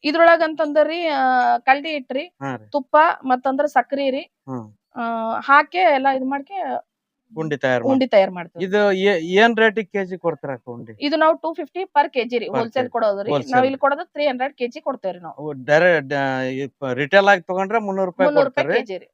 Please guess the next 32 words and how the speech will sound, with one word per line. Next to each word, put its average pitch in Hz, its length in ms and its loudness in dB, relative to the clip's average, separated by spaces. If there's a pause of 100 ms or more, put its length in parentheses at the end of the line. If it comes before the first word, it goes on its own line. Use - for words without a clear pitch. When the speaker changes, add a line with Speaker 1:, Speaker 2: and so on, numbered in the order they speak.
Speaker 2:
ಹೋಲ್‌ಸೇಲ್ 190 360 4
ಆದ್ರೆ 226 220 4
ಎರಡ್ನೂರ 185 220 4
ಐವತ್ತು 202 140 2
ರೂಪಾಯಿ 269 100 4
Speaker 1:
ಎರಡ್ನೂರ 254 300 0
ಐವತ್ತು 226 160 -10
ರೂಪಾಯಿ 247 200 -10
Speaker 2:
ಕೆ 214 120 -8
ಜಿ. 202 60 -16
Speaker 1:
ಕೆ 170 80 -16
ಜಿ - 0 -
ರೀ. - 280 -16
Speaker 2:
ಇದ್ರದ್ದು 202 280 4
ಮಾರ್ಕೆಟಿಂಗ್ 185 560 2
ಹೆಂಗದಕ್ಕ? 139 480 -6 (200)
Speaker 1:
ಚಲೋ 311 180 4
ಅದ 277 200 2
ರೀ. 190 120 -8
Speaker 2:
ಹ್ಮ್, - 160 -18
ಹ್ಮ್. 233 100 -10
Speaker 1:
ಮಾರ್ಕೆಟಿಂಗ್ 220 420 -10
ಅಂದ್ರೆ 302 200 -2
ಜಾಸ್ತಿ 269 360 2
ಅಂದ್ರೆ 339 280 -2
ಚಕ್ಲಿದು 320 420 -8
ಜಾಸ್ತಿ 254 380 -4
ಅದ 226 60 -4
ರೀ. 220 160 0
Speaker 2:
ಹ್ಮ್, 262 320 -10
ಹ್ಮ್. 113 180 -14
Speaker 1:
ಇದು, 294 160 -2